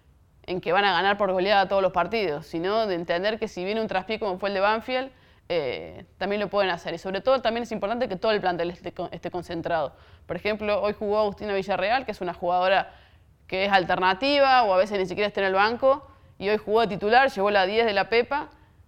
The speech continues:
y la verdad que lo hizo muy bien, hizo un gol. Entonces creo que mientras Maxi pueda tener a todas las jugadoras, un plantel largo,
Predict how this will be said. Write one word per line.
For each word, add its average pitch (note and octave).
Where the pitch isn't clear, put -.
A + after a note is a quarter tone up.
y -
la F#3
verdad G#3+
que A3+
lo A3
hizo G#3+
muy G3
bien, B3
hizo G#3+
un F#3+
gol. B3+
Entonces A#3
creo A#3
que G#3
mientras F#3+
Maxi A#3+
pueda G3+
tener F#3+
a G#3
todas A#3
las G3+
jugadoras, F3+
un G3+
plantel G3
largo, F#3+